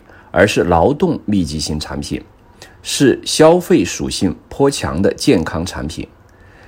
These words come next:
在特殊时期，当企业拿到市场入场券之后，考验的就是它在一个市场的品牌力和供应链的稳定能力。从市场给出的反馈来看，即使久安医疗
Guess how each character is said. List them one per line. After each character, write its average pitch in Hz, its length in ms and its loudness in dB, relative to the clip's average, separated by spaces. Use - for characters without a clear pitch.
在 131 180 4
特 165 220 2
殊 117 180 -2
时 82 220 -2
期， 92 320 -2
当 139 180 4
企 139 260 -2
业 110 120 6
拿 82 180 2
到 120 160 2
市 - 240 0
场 80 240 -6
入 127 160 0
场 69 220 -6
券 87 240 -2
之 117 140 -2
后， - 280 2
考 - 320 -2
验 151 200 4
的 - 220 0
就 - 160 0
是 85 140 -4
它 101 180 -2
在 95 140 4
一 82 120 2
个 92 160 0
市 175 320 0
场 90 200 -6
的 78 100 -4
品 71 300 -8
牌 76 180 -4
力 135 220 0
和 101 160 0
供 147 260 0
应 175 160 2
链 156 180 2
的 78 220 -2
稳 76 260 -2
定 143 220 -2
能 65 180 -6
力。 78 160 -6
从 123 260 4
市 170 220 2
场 107 220 0
给 73 160 -2
出 - 160 -6
的 90 100 2
反 69 240 -6
馈 - 200 -2
来 69 140 -4
看， - 300 -10
即 117 220 0
使 104 220 0
久 87 180 0
安 80 220 0
医 101 80 2
疗 76 280 2